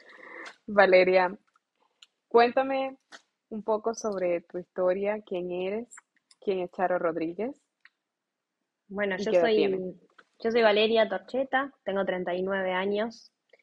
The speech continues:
Speaker 2: eh, trabajo de abogada desde siempre, desde que me gradué, eh, y tengo dos hijos, Charo Rodríguez, como dijiste, de diez años, es la mayor, y Fermín es el más pequeño, que tiene siete.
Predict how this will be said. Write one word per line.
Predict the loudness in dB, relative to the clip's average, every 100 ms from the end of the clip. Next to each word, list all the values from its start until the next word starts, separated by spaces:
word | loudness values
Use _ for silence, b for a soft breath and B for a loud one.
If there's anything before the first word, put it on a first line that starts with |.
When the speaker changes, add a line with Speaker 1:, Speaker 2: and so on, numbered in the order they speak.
| b b b _
Speaker 2:
eh, | -4 -2 -2 -4 -8 -12
trabajo | 0 0 2 -2
de | 0
abogada | 0 4 4 4 2 -2 _ -14
desde | -10 -10 -10 -10
siempre, | -10 -10 -8 -10 -12 _ _
desde | -12 -10 -8
que | -8
me | -6
gradué, | -4 -2 0 0 -2 -6 _ B B B B B -2
eh, | 2 2 2 0
y | -2
tengo | 0 2 2
dos | 2 -2
hijos, | -6 -4 -4 -6 -20 _ _ _
Charo | 2 4 4 2
Rodríguez, | 0 -2 -4 -6
como | -10 -12
dijiste, | -12 -8 -8 -4
de | -4 -4 -4
diez | -4 -4 -6 -4
años, | -2 -2 -2 -4 -10 _
es | -12
la | -8
mayor, | -8 -6 -2 0 0 -6 _ _ _
y | -12 -6
Fermín | -2 0 0 0 -4 -8 _ _ -16
es | -16 -10
el | -8 -6
más | -8 -6
pequeño, | -6 -2 -2 0 0 -2
que | -4
tiene | -4 -4
siete. | -6 -8 -10 -14